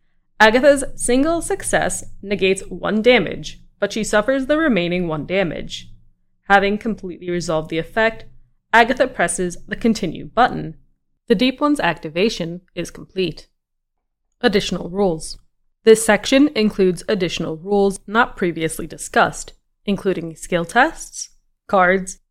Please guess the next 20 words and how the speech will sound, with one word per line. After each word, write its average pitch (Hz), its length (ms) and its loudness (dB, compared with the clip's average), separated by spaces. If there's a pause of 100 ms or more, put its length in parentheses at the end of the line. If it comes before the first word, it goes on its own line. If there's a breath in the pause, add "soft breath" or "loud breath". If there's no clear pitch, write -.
(140)
features, 190 580 0 (380)
monsters, 226 640 2 (200)
and 165 160 -6
puzzles. 170 560 -6 (720)
Damage 233 360 4
and 240 120 2
horror. 165 500 -4 (640)
Many 214 340 2
game 170 260 0
effects 214 400 -2 (140)
cause 262 280 6
investigators 175 800 2 (120)
to 247 100 -2
suffer 165 360 -2
damage 185 640 0
or 156 160 -6
horror. 175 520 -2 (640)
When 214 140 2
an 196 140 2
effect - 440 2